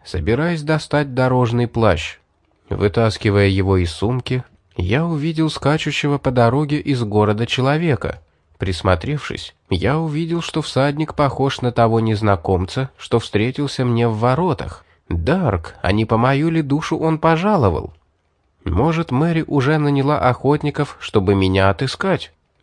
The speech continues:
У меня аж мурашки по спине пробежали от такой мысли. Не может быть, чтобы так быстро она по моему следу ловчих магов отправила. Однако очень он на ищейку похож.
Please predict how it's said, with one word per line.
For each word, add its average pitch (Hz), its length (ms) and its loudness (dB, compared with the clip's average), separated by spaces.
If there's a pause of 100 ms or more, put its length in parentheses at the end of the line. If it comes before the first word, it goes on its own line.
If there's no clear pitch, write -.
У 80 100 -2
меня 117 400 2
аж 131 160 0
мурашки 131 560 0
по 139 120 -4
спине 131 400 0
пробежали 123 640 0
от 131 220 -2
такой 120 340 2
мысли. 110 540 0 (340)
Не 90 140 2
может 147 360 0
быть, 170 320 -4
чтобы 113 340 0
так 101 280 2
быстро 147 480 -2
она 123 300 2
по 123 160 2
моему 117 320 2
следу 117 420 0
ловчих 123 440 -2
магов 139 420 0
отправила. 98 720 2 (760)
Однако 120 560 0
очень 151 520 -2
он 147 160 2
на 147 140 2
ищейку 165 480 -2
похож. 92 600 0